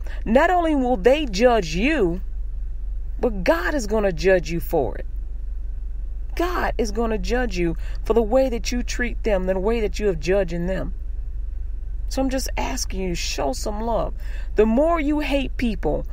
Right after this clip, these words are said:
the less God can use you. The more you hate, the less of his power you have. This is the reason why he's telling pastors, "I'm,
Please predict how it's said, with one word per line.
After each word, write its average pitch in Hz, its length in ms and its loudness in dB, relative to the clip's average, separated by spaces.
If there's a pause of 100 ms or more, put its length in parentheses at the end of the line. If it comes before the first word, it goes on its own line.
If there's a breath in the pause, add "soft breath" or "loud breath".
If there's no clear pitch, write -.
(260 loud breath)
the 202 160 6
less 247 440 2
God 208 480 2
can 190 240 -2
use 170 400 0
you. 143 220 -2 (600)
The 185 140 6
more 240 320 6
you 294 180 2
hate, 277 340 2 (300 loud breath)
the 185 140 8
less 254 320 4
of 226 120 2
his 240 200 0
power 220 420 2
you 190 220 -2
have. 156 480 0 (840)
This 269 160 4
is 285 120 0
the 285 80 2
reason 269 220 2
why 226 120 2
he's 247 240 2
telling 269 400 0
pastors, 277 640 0 (440 loud breath)
"I'm, 254 240 4